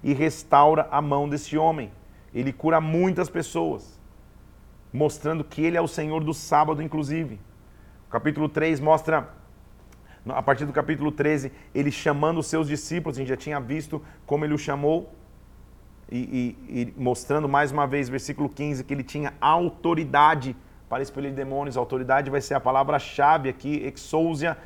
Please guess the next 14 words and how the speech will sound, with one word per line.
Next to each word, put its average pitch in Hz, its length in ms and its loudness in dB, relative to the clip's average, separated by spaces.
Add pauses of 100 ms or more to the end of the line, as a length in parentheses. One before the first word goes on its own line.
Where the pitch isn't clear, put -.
(120)
em 143 160 -6
grego, 139 380 0 (320)
no 147 180 0
Evangelho 143 380 0
de 139 80 -4
Marcos. 139 500 2 (280)
Ele 127 120 0
chama 185 400 4
de 160 140 0
novo 165 180 0
os 147 60 -4
seus 151 220 -2
doze 139 320 0
discípulos, 143 520 -4